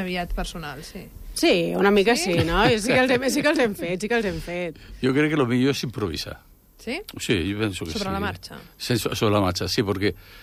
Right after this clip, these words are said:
Speaker 3: yo recuerdo que cuando al principio estaba en plena actividad de, profesional, claro, feies un montón de, de, de cálculos, de,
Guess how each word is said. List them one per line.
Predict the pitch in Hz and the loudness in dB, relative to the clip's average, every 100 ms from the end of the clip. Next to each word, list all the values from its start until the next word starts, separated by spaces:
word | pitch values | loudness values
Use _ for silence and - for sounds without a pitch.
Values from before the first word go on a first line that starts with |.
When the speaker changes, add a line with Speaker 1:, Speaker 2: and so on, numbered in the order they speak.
| - - - | -20 -20 -10
Speaker 3:
yo | - 120 | 0 2
recuerdo | 143 117 131 127 | 2 2 0 0
que | 117 | -2
cuando | 104 101 98 | -2 -2 -4
al | |
principio | 92 101 - 123 120 107 101 98 | -6 -6 -2 0 0 0 0 0
estaba | 92 117 104 | -2 -4 -2
en | 95 | -2
plena | 101 101 101 | -4 -4 -6
actividad | 95 - 95 92 90 101 | -8 -8 -6 -6 -2 0
de, | 98 95 92 87 82 85 - - - - - | 2 2 2 0 -2 -6 -10 -12 -12 -12 -8
profesional, | 98 104 - 98 117 147 - - - - - - - | -4 -2 0 2 2 0 -6 -20 -20 -20 -20 -16 -4
claro, | 113 98 | -2 -2
feies | - 101 101 - | 0 2 2 2
un | |
montón | 101 101 107 104 | 2 2 2 2
de, | 101 98 90 85 | 4 2 0 -2
de, | 90 | -4
de | 95 | -4
cálculos, | - 110 95 95 101 | -2 -2 -2 -4 -6
de, | 95 | -4